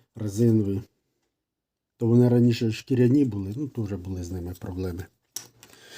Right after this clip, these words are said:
Ніжок у мене нових немає, буду колхозити. Люфт великий,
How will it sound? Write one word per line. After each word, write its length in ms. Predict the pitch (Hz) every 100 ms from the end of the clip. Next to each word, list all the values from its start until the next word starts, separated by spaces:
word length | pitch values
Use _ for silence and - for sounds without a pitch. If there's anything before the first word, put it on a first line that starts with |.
| - _ - -
Ніжок 360 | 123 165 156 135
у 40 |
мене 240 | 131 123 123
нових 420 | 117 113 110 -
немає, 420 | 107 127 156 143
буду 340 | 107 120 117 104 _
колхозити. 640 | - 113 - 113 82 80 - _ _ _ _ _ _ - _ _ - - - - - - - - - - - - - - _ _ _ _ _ -
Люфт 460 | 117 123 101 - - _ _ _ _ _ _ _ _ _ _ _ _ _ _ _ _ -
великий, 760 | 104 110 123 165 170 139